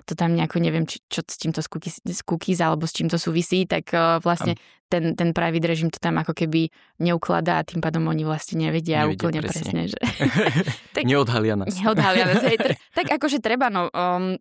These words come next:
Speaker 1: ono v-, naozaj, no, tie spoločnosti, t-, keď vidia ten záujem, tak to využijú a naozaj toho človeka to môže v konečnom dôsledku výjsť drahšie, ak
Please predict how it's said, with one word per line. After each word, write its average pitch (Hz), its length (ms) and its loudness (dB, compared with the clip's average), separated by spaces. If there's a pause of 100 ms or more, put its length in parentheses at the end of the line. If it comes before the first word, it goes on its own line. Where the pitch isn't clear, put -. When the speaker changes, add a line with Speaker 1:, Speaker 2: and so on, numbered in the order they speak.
(120)
Speaker 1:
ono 185 220 2
v-, - 160 -8
naozaj, 185 420 2 (220)
no, 175 320 2
tie 175 240 2
spoločnosti, 175 640 -2
t-, - 280 -20
keď 170 140 -4
vidia 170 240 -2
ten 180 140 -6
záujem, 170 400 0
tak 175 160 -6
to - 100 -4
využijú 170 640 2
a 185 140 2 (320)
naozaj 180 440 2
toho 180 220 2
človeka 180 460 0
to 175 120 -4
môže 175 320 2
v 175 100 -2
konečnom 180 340 0
dôsledku 175 560 -2
výjsť 175 720 -2 (220)
drahšie, 170 680 0
ak - 400 -4